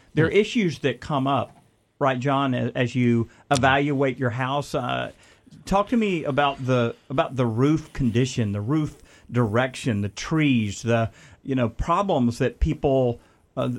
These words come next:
Speaker 1: that, that may be there that people never even thought about.
Speaker 2: That's exactly right. Now, as, as we speak, I'm pulling up my, not to evade your question, I'm pulling up my app, uh,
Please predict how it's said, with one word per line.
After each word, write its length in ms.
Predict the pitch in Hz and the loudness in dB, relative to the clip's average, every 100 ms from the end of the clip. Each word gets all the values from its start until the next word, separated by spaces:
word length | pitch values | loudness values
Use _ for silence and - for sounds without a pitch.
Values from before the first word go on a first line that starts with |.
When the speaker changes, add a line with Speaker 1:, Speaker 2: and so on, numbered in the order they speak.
| - | -4
Speaker 1:
that, 260 | 135 143 - | -2 -2 -2
that 300 | 139 127 - | -2 -2 -2
may 260 | 139 151 180 | 0 2 2
be 220 | 165 139 | 2 4
there 300 | 127 123 127 | 2 2 2
that 160 | 131 - | 0 0
people 360 | 151 147 135 | -2 0 2
never 280 | 123 123 120 | 2 2 2
even 220 | 117 104 | 0 0
thought 200 | 117 120 | 0 0
about. 220 | 107 - | -2 -4
Speaker 2:
That's 480 | - 127 123 - - - | 0 0 0 -2 -2 -2
exactly 760 | 110 - 85 92 110 110 117 | -2 -2 -2 2 2 2 0
right. 300 | 107 101 90 | 2 2 2
Now, 280 | 90 95 92 - | 2 2 0 0
as, 260 | 104 101 | 0 0
as 320 | - 113 113 104 | 0 0 2 0
we 120 | 98 | 0
speak, 400 | - 113 110 101 | 0 0 0 0
I'm 140 | 90 | -2
pulling 380 | - 110 101 95 | 0 0 2 2
up 160 | 95 98 | 0 0
my, 200 | 95 92 | 0 2
not 260 | 107 104 | 0 0
to 80 | 113 | 0
evade 340 | 98 92 104 95 | 2 2 2 0
your 100 | 95 | 0
question, 380 | 120 117 113 | 0 0 0
I'm 100 | 101 | 0
pulling 280 | 95 113 104 | 0 0 0
up 120 | 104 | -2
my 200 | 104 98 | 0 0
app, 300 | 101 110 107 | 2 2 0
uh, 220 | 107 95 | 0 0